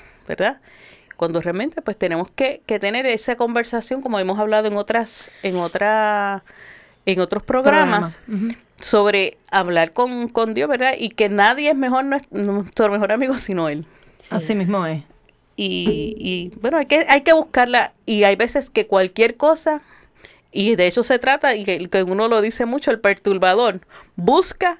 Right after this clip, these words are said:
Speaker 1: quitarnos la paz.
Speaker 2: Eso es así.
Speaker 3: Exacto.
Speaker 1: Y puede ser cualquier cosa, de, un detonante.
Speaker 3: Sí.
Speaker 1: Este, y, y nos, y siempre busca por donde más nos duele.
Speaker 2: Tristemente.
Speaker 1: ¿Ok?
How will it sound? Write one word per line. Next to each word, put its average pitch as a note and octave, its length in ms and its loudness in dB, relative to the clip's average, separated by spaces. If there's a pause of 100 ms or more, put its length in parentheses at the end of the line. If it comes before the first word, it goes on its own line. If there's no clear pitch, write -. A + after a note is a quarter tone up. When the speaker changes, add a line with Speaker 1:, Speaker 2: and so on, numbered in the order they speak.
(120)
Speaker 1:
quitarnos E3 540 -2
la G3 200 0
paz. - 400 -8
Speaker 2:
Eso E3+ 300 -4
es F3 80 0
así. F3+ 280 -4
Speaker 3:
Exacto. F3 200 -6
Speaker 1:
Y A3+ 120 2
puede A3 240 4
ser D4+ 200 0
cualquier C4 500 0
cosa, A3 400 0
de, F3+ 120 -2
un A3+ 160 -2
detonante. A#3 720 2 (120)
Speaker 3:
Sí. D#3+ 480 -8 (760)
Speaker 1:
Este, G#3 680 0 (100)
y, A3 260 0 (140)
y A#3+ 60 0
nos, G#3+ 160 0 (220)
y A3+ 120 0
siempre A3+ 520 2
busca D4 600 0
por G#3 160 2
donde F#3 260 -2
más E3 160 -2
nos F#3 220 -2
duele. D3 320 -4 (920)
Speaker 2:
Tristemente. G#3 680 -2
Speaker 1:
¿Ok? E3+ 60 -8